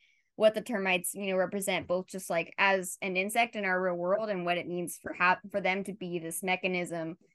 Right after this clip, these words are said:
for, you know, Chamberlain, Tobin, the Warden, you know, in their efforts to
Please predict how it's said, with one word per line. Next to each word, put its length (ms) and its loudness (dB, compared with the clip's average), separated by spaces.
for, 540 2
you 100 -4
know, 300 -2
Chamberlain, 640 4
Tobin, 440 2
the 100 0
Warden, 420 2
you 120 -2
know, 120 -2
in 120 -2
their 220 4
efforts 460 0
to 360 -10